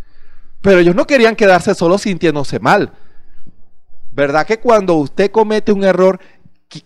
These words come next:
cómo hago para enmendarlo? Eso es arrepentimiento. Eso fue lo que hizo ese grupo en el día de Pentecostés.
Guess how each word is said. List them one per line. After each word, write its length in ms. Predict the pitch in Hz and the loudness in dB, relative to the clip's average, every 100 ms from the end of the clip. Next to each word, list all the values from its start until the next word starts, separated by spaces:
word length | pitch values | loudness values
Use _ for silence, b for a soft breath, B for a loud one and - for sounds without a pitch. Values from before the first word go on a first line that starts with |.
| - | 0
cómo 340 | 180 185 208 | 2 4 2
hago 240 | 208 220 | 2 2
para 320 | 214 196 160 160 | 4 4 4 2
enmendarlo? 1120 | 147 151 139 127 160 220 214 139 104 _ _ _ _ _ _ _ | -2 -6 -6 -2 2 2 2 -2 -6 _ _ _ _ _ _ _
Eso 380 | 233 180 156 294 | -2 0 0 -4
es 120 | 285 | 0
arrepentimiento. 1200 | 196 170 160 175 151 156 165 302 294 196 123 - _ _ _ _ _ _ _ _ | 2 2 2 0 0 -2 0 -2 0 -2 -2 -4 _ _ _ _ _ _ _ _
Eso 640 | - 302 311 262 - 208 185 | 2 4 6 4 2 0 0
fue 300 | - 240 285 | 2 4 6
lo 240 | 262 247 | 4 2
que 180 | 196 185 | 2 2
hizo 480 | 247 240 240 240 240 b b b b _ - | 0 0 2 2 0 b b b b _ 0
ese 560 | 233 254 240 - 214 | 4 4 2 2 2
grupo 760 | 185 190 311 311 190 160 113 - - - - _ _ | 2 4 4 4 4 4 2 -8 -20 -20 -20 _ _
en 140 | 123 | -12
el 120 | 123 113 | -10 -6
día 180 | 135 | -2
de 80 | 151 | -2
Pentecostés. 800 | - 127 110 113 104 - 104 - | -4 -8 -8 -14 -14 -10 -10 -12